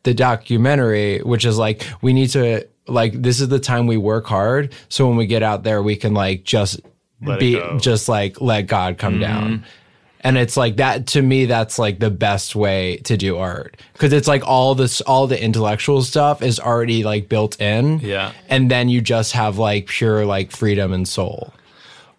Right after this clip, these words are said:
Speaker 2: Are, this, the, the thing is that it's a documentary of her Coachella
Speaker 1: Yeah,
Speaker 2: show,
Speaker 1: which,
Speaker 2: right?
Speaker 1: like, I didn't, like, quite realize how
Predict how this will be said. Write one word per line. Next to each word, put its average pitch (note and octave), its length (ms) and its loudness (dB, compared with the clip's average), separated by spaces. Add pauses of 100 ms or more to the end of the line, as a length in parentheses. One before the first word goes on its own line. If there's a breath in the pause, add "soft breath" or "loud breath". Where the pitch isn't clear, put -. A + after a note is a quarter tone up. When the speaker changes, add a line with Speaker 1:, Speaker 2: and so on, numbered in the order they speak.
(120)
Speaker 2:
Are, C#3+ 300 -4 (100)
this, F3 380 -2
the, E3+ 280 -2
the D3+ 340 0
thing F#3+ 340 -2
is C3+ 200 -2
that B2 300 -2
it's B2 200 -6
a C3 80 -2
documentary C3+ 760 -2
of A2+ 160 -4
her G#2+ 340 -2 (240)
Coachella A2 560 -2
Speaker 1:
Yeah, A#2 360 2
Speaker 2:
show, D3+ 100 -2
Speaker 1:
which, F3 220 4
Speaker 2:
right? F#3+ 120 2
Speaker 1:
like, - 80 -12
I D3 280 2 (100)
didn't, F3+ 360 2
like, G3+ 200 0
quite A#2+ 420 0
realize G#2 380 0
how F#2+ 560 -2